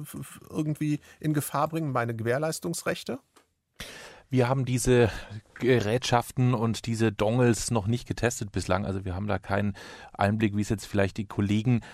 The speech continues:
Speaker 2: haben. Ähm, in erster Linie ist das ja auch ein Einfallstor für, ähm, Betrügereien oder kann für Betrügereien sein, wenn wir zum Beispiel an das Thema Tachomanipulation denken. Das funktioniert ja exakt auch über diese,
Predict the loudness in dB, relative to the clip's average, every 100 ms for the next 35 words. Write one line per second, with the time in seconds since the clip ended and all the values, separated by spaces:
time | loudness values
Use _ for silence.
0 | -16 -8 2 4 4 2 2 0 0 2
1 | 4 4 2 0 -2 -2 0 0 0 0
2 | 2 2 4 4 2 2 0 0 2 2
3 | 2 2 0 0 0 0 -2 0 0 0
4 | -2 0 2 2 0 2 4 4 2 -2
5 | -2 -4 -6 -8 -4 0 2 2 2 0
6 | -2 -4 -6 -4 -2 -4 -4 -4 -2 0
7 | 0 -2 -8 -20 -20 -16 0 4 6 4
8 | 4 2 -2 -2 -4 -2 -4 -2 -4 -6
9 | -4 -8 -6 -4 -4 -6 -6 -6 0 0
10 | 2 0 -2 -4 -2 -2 -2 -4 -2 0
11 | -2 -2 -4 -4 -4 -8 -4 -4 -2 -6
12 | -6 -8 -4 0 2 2 0 4 2 2
13 | 2 4